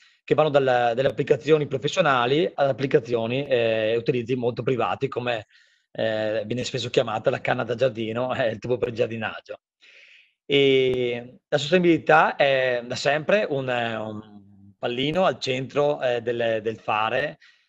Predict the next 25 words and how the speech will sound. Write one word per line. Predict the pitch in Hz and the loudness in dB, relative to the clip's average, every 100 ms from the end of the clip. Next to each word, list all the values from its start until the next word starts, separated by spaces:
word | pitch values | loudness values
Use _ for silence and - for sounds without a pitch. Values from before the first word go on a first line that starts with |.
| _ | _
eh, | - 117 | -4 -2
di | 120 | -2
mio | 139 135 | -4 -2
padre | 135 135 | 0 -2
prima | 120 120 131 147 127 | -2 -4 0 -2 0
e | 120 | -2
oggi | 120 110 117 110 104 104 | -2 -2 -4 -4 -4 -6
mio. | 117 143 196 190 | -4 -2 0 -2
L'azienda, | 120 127 120 - _ | -4 -4 -4 -6 _
non | - 123 | -10 -6
l'ho | |
detto | 120 107 | -4 -4
prima, | - 127 120 | -6 -6 -6
ha | |
cinquantuno | 123 117 117 127 | -8 -8 -6 -4
anni, | 120 127 151 208 - - _ _ _ - | -2 -2 -2 -6 -8 -16 _ _ _ -4
eh, | 123 117 120 | 0 0 0
tra | - | -2
l'altro | 135 143 139 151 | 0 2 2 2
la, | 135 120 113 110 104 104 _ | 2 0 -2 -4 -8 -14 _
la | 139 | -10
sensibilità, | 120 131 143 143 117 147 156 156 | -6 -2 -2 -2 2 4 4 2
eh, | 131 123 120 120 | -2 0 -2 -2
ambientale | 139 135 143 131 135 135 135 127 | -2 -2 -4 -2 -2 -2 -4 -6
è, | 127 | -6